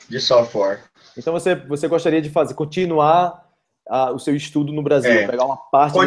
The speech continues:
Speaker 1: Continua,
Speaker 2: estudo.
Speaker 1: é isso, continuar a minha linha lá no Brasil.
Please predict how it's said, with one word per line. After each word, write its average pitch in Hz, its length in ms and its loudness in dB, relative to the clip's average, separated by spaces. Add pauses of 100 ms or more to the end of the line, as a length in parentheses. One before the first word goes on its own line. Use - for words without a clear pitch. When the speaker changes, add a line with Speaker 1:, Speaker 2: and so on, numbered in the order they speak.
(120)
Speaker 1:
Continua, 190 220 4
Speaker 2:
estudo. 160 120 4
Speaker 1:
é 170 280 6 (160)
isso, 160 200 0
continuar 170 440 0
a 175 100 6
minha 175 220 4
linha 175 480 2
lá 151 160 2
no 165 100 -2
Brasil. 165 580 -2